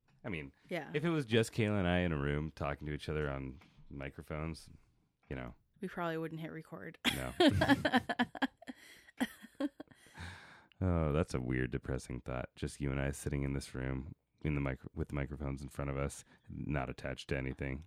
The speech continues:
Speaker 2: I would hope
Speaker 1: Just,
Speaker 2: that
Speaker 1: like,
Speaker 2: that
Speaker 1: pretending.
Speaker 2: Yeah.
Speaker 1: <laughs>
Speaker 2: I would only do that if we never looked at each other.
Speaker 1: Oh, weird.
Speaker 2: <laughs>
Speaker 1: Weird.
Speaker 2: Yeah, I mean, if we're gonna be
Speaker 1: All
Speaker 2: weird,
Speaker 1: right.
Speaker 2: let's make it extra weird.
Speaker 1: Okay,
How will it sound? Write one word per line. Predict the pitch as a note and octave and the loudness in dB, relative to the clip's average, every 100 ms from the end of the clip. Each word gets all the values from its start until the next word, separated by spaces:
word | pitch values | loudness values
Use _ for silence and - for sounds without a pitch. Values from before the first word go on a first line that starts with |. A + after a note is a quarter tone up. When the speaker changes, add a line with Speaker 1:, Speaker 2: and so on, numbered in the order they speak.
| - | 0
Speaker 2:
I | G3 | 2
would | A3 | 2
hope | A3 E2 | 2 0
Speaker 1:
Just, | C3 | 2
Speaker 2:
that | D#2 | 2
Speaker 1:
like, | C#2+ - | 0 -2
Speaker 2:
that | - | -12
Speaker 1:
pretending. | - - - - - - - | -6 -6 -6 -8 -8 -6 0
Speaker 2:
Yeah. | E3+ D3+ E3 E3 | 0 2 4 4
Speaker 1:
<laughs> | F3 E3 - | 4 4 8
Speaker 2:
I | A3 | 8
would | A#3+ | 8
only | B3 A#3 | 4 2
do | G#3 | 2
that | F#3+ F3+ | 2 0
if | E3+ | -2
we | E3+ | -2
never | E3 E3 E3 | -2 -4 -6
looked | D#3+ - | -8 -10
at | D#2+ | -12
each | - - | -10 -10
other. | - F3 F3 - - - - | -10 -10 -12 -18 -20 -2 4
Speaker 1:
Oh, | A2+ - - - - F#4+ | 4 4 -4 -8 0 2
weird. | - G2+ E3 - - - | 4 4 4 4 0 -2
Speaker 2:
<laughs> | - _ - - | -6 _ -14 -2
Speaker 1:
Weird. | D3+ G3+ | 6 10
Speaker 2:
Yeah, | A3 | 10
I | |
mean, | G3 | 10
if | F#3+ | 4
we're | A3+ | 0
gonna | A#3+ A3+ | 0 0
be | F3+ | 2
Speaker 1:
All | |
Speaker 2:
weird, | F#3 D#3 | 2 2
Speaker 1:
right. | D#3+ | 0
Speaker 2:
let's | E3+ - | -2 -4
make | F#3+ | -6
it | F#3 | -4
extra | E3 - E3 | -6 -6 -8
weird. | E3+ D#2+ - | -8 -6 -2
Speaker 1:
Okay, | F3+ E2+ | -2 2